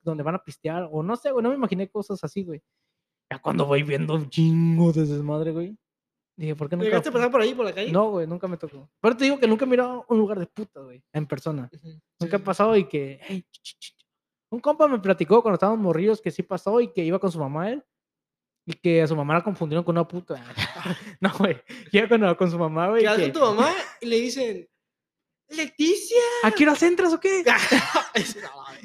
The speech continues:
Speaker 1: ¿Ya, ya te cambiaste de horario?
Speaker 2: Sí, no.
Speaker 1: No, pero ¿qué pasa ahí? Que el vato lo jalaban, güey, que la-, las viejas así, las rucas, rucas, así de que, "Vente, vente", y no, su mamá la jalaba para atrás, güey.
Speaker 2: Sí, sí.
Speaker 1: Está medio oscuro esa madre,
Speaker 2: Está
Speaker 1: güey.
Speaker 2: oscuro.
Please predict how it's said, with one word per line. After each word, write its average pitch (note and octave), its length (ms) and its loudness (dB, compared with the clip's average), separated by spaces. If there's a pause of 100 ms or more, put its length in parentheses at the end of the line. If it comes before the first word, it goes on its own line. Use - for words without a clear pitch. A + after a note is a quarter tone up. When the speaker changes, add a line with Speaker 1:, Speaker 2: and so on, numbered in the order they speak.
(160)
Speaker 1:
¿Ya, G#3 160 -6
ya A3+ 100 2
te D#4+ 80 -6
cambiaste C#4+ 320 2
de B3+ 60 6
horario? A#3+ 580 2
Speaker 2:
Sí, D3+ 300 -18
no. E3 200 -20 (400)
Speaker 1:
No, G#3 200 2
pero G3 140 4
¿qué F#3 80 2
pasa E3+ 200 -2
ahí? A3+ 100 4
Que A3+ 80 0
el F3 60 2
vato D#3+ 200 -4
lo A3+ 60 2
jalaban, F3+ 440 0
güey, D#3 140 -2
que C#3+ 100 -6
la-, D3 140 -2
las C#3+ 180 -4
viejas G3+ 320 -2
así, E3+ 200 -4
las B2+ 260 -8
rucas, F3+ 300 -2
rucas, D3+ 300 -6
así D3 200 -10
de D#3 80 -8
que, C3 340 -10
"Vente, G3 300 -10
vente", A3+ 260 -6
y D#3+ 140 -6
no, D3+ 160 -12
su D3+ 140 -18
mamá C#3 200 -10
la E3+ 100 -6
jalaba D3+ 320 -6
para D3+ 120 -20
atrás, D#3 240 -18
güey. D3 220 -20
Speaker 2:
Sí, - 100 -20
sí. D3 80 -20 (880)
Speaker 1:
Está D3 180 -16
medio D#4+ 180 -2
oscuro G3+ 320 0
esa D3+ 140 -4
madre, B2+ 220 -12
Speaker 2:
Está - 140 -20
Speaker 1:
güey. - 120 -20
Speaker 2:
oscuro. - 260 -20